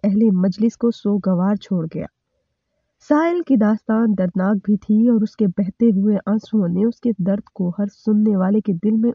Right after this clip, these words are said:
اتار دیا تھا۔ یہ شخص عارف کی مجلس میں پہلی بار آیا تھا۔ اس کا سوال اپنی زندگی کے ان دکھوں اور محرومیوں سے عبارت تھا جس نے اس کی زندگی کو تلخیوں سے بھر دیا تھا۔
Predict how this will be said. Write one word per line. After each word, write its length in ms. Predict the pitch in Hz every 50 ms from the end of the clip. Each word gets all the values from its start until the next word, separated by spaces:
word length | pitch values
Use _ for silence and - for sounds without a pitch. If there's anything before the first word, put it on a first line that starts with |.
| -
اتار 340 | 180 - - 190 185 185 185
دیا 280 | 170 180 170 170 165 156
تھا۔ 240 | - - 160 131 - _ _ _ _ _ _ _ _ _ _ _ _ _ _ _ _ _ _ _
یہ 140 | - 208 220
شخص 340 | 208 - 233 247 - - - - -
عارف 320 | 226 226 220 247 233 -
کی 100 | - 214
مجلس 440 | 196 190 196 190 190 214 233 - 233
میں 80 | 233 226 - -
پہلی 340 | 208 202 220 220 247 247 208 175 165
بار 300 | - 165 180 208 196 180
آیا 180 | 160 170 165 156 -
تھا۔ 180 | - - 160 165 - _ _ _ _ _ _ _ _ _ _ _ _
اس 160 | - 277 - -
کا 100 | - 370 359 -
سوال 360 | 233 208 190 190 214 254 269
اپنی 320 | 262 - 247 247 240 208 180
زندگی 440 | 190 202 220 226 247 190 - 233
کے 140 | 220 - 240
ان 280 | 233 233 233 208 196 170 165
دکھوں 300 | 220 196 - - 233 190 - - _ _ _ _
اور 100 | 196 214 214
محرومیوں 600 | 196 190 208 196 208 208 226 247 247 262 269 247
سے 220 | 220 - 185 175 160
عبارت 400 | 160 170 151 156 160 151 - -
تھا 120 | - 185 - - _ _ _ _ _ _ _ _ _
جس 180 | 202 220 202 -
نے 80 | 196
اس 180 | 202 202 - -
کی 120 | - 214
زندگی 500 | 202 185 - 202 196 190 208 180 196 208
کو 240 | 196 - - 220 247
تلخیوں 560 | 240 - - 196 202 - - 220 214 233 269
سے 140 | 285 - 233
بھر 200 | 190 165 190 190
دیا 280 | 160 151 165 156 156 151 -
تھا۔ 140 | - -